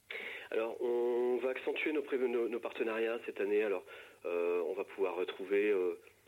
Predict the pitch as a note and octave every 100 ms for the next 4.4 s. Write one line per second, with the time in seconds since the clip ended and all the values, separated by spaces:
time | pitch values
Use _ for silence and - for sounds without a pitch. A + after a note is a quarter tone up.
0 | _ _ _ _ G#2 A2 A#2 A2+ B2+ A#2
1 | A2+ A2+ A2+ - A2+ A2 A2 - _ F#2
2 | F#2 F2+ G2 G2 F#2+ A2+ A#2 F#2 F2 E2+
3 | E2 D#2+ G#2+ G2 G2 G2 G#2 G2 - G2+
4 | - F#2+ A#2